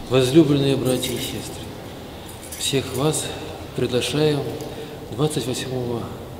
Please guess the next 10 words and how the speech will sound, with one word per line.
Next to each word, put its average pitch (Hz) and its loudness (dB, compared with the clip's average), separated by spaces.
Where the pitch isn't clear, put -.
апреля 131 0
в - -4
семнадцать 131 0
часов - 0
на 127 0
общегородской 123 2
пасхальный 147 0
крестный 117 -6
ход, - -12
который 127 2